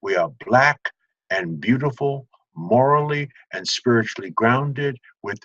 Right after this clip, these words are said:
genius running through our D N A. I have understood that since a young man, and I behaved and performed in that manner.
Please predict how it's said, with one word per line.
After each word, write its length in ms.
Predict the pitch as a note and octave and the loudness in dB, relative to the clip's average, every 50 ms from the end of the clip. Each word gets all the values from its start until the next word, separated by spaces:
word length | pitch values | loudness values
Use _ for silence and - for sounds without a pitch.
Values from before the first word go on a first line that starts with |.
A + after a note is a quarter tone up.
| _ _ _ | _ _ _
genius 840 | - - A2+ A#2+ C3 C3 D3 D#3+ D#3 D3+ C#3 C#3+ D#3 D3+ C#3 - - - _ _ | -20 -12 -4 0 2 2 4 4 2 0 0 0 0 -2 0 -2 -4 -8 _ _
running 420 | - A#2+ B2+ C3 B2+ B2+ C3 C#3 C3 A#2+ _ - | -2 0 2 2 2 0 0 -2 -4 -10 _ -8
through 300 | A2+ B2 B2+ B2+ A#2+ - - | -2 0 0 0 0 -2 -2
our 220 | A#2 A#2 A#2 A#2 | -2 -2 0 0
D 300 | A2+ G#2+ G#2+ A2+ A2+ A2+ | -2 -2 0 2 2 4
N 160 | G#2+ G#2+ G2 F#2 | 4 2 0 2
A. 280 | G#2+ A2 G#2 F#2 - - - _ - - - - - | 2 2 2 2 -2 -8 -20 _ -16 -14 -14 -10 -2
I 120 | E2 A#2 B2 | 2 2 2
have 200 | A#2+ B2+ B2 - - _ | 2 2 -2 -4 -8 _
understood 680 | - B2 C3+ C3 A#2+ B2 A2+ - - - C#3+ C3+ A#2+ A#2 | -2 0 0 0 0 -2 -2 -2 -4 -2 -2 -2 0 2
that 240 | C3 B2 B2 A#2+ A#2+ _ - - _ | 4 4 4 2 0 _ -20 -20 _
since 300 | - - - B2 A2+ - - - | -12 -4 -2 0 0 -2 -2 -2
a 80 | G#2+ | -2
young 580 | G#2+ G2+ F#2+ A2 A#2 A#2 A#2+ A#2+ A#2+ A2 A2 G#2+ | -2 0 2 2 2 4 4 4 2 2 2 2
man, 520 | A2 A2 A2 G#2 G2 E2 D2+ C#2+ C2+ C2+ _ _ - - - | 4 4 4 4 2 0 -2 -4 -8 -12 _ _ -20 -16 -8
and 140 | - F2 F2+ | -4 -2 0
I 180 | F2+ F#2 F2+ | 2 2 2
behaved 1000 | E2+ D2 D#2 F2 - B2 - - A#2+ A#2+ B2+ C3+ C#3+ D3+ E3 E3+ E3+ D#3+ D3+ C#3+ - D#3+ - _ _ - _ - | 0 -2 -6 -8 -8 -8 -10 -2 0 0 2 2 0 0 0 0 -2 -4 -6 -6 -6 -8 -8 _ _ -20 _ -12
and 180 | G3 G3+ F#3 - | -12 -12 -12 -10
performed 1000 | - - - - - - - B2+ B2+ B2+ C3+ D3 D#3 D#3+ E3 D#3+ D#3+ D#3+ D#3+ D#3+ _ _ _ _ _ _ _ _ _ _ | -10 -12 -10 -12 -12 -2 0 2 4 4 4 2 0 -2 -6 -6 -8 -8 -10 -10 _ _ _ _ _ _ _ _ _ _
in 160 | - A2 G#2+ G2+ | -2 -2 0 2
that 220 | G2+ F#2+ E2+ - | 2 2 2 0
manner. 280 | - D#2+ D2 C2 - | -6 -10 -10 -10 -10